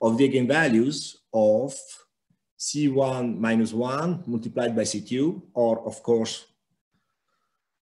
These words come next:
C two minus one multiplied by C one, if you want. Uh, there are actually many, many ways in which you can, uh, many, many, uh, equivalent expression, many,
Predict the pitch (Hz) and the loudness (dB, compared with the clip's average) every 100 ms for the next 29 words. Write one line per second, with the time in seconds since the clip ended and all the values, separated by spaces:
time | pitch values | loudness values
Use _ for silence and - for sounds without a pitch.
0 | _ - - 143 139 147 131 123 117 110 | _ -10 0 2 4 4 4 4 2 2
1 | 120 113 95 - - 107 - 104 95 92 | 2 0 -2 -6 -6 -6 -4 -4 -2 -4
2 | - 90 123 170 185 135 110 - 104 160 | -4 0 2 2 0 -2 -4 -6 -2 0
3 | 208 208 - - - - 107 107 110 113 | 0 -2 -6 -10 -18 -8 -2 0 2 0
4 | 117 131 - 120 117 110 139 147 139 131 | 0 -4 -2 -2 0 2 2 -2 -2 -4
5 | 127 120 123 123 113 107 113 - 110 110 | -2 0 0 0 -2 -2 -2 -4 -6 -8
6 | 107 104 101 98 95 92 90 78 90 120 | -8 -8 -10 -10 -10 -10 -12 -12 -6 -4
7 | 127 127 120 110 - 101 90 - 185 160 | -2 -2 -2 -4 -6 -8 -10 -4 0 0
8 | 113 98 - - 101 - 147 185 - 104 | 0 -4 -8 -6 -6 -6 -8 -10 -12 -8
9 | 117 104 135 | -6 -6 -8